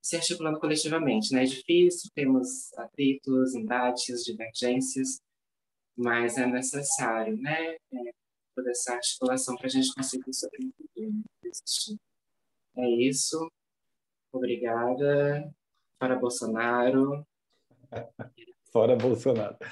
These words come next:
Speaker 2: Obrigado, Léo. Muito obrigado. Daqui a pouco a gente volta com perguntas que já tem no chat uma pessoa querendo te fazer uma pergunta. O Chico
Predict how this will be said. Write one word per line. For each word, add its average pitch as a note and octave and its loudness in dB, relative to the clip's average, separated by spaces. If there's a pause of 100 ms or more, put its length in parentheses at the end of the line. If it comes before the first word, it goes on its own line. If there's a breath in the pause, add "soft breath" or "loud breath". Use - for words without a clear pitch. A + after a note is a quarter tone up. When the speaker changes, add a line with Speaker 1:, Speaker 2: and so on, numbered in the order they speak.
(200 loud breath)
Speaker 2:
Obrigado, C#3+ 10
Léo. C#3+ 10 (420)
Muito C3+ 8
obrigado. C#3+ 10
Daqui D3 8
a C#3+ 8
pouco D3 6
a D3 12
gente D3 2
volta C#3+ 8
com D3 0
perguntas C#3+ 8
que - 0
já C3 6
tem C#3 6
no C#3 8
chat C3 6
uma C3 4
pessoa C3 4
querendo B2 4
te - -10
fazer B2 4
uma B2 2
pergunta. G#2 2
O G#2 2
Chico A#2 0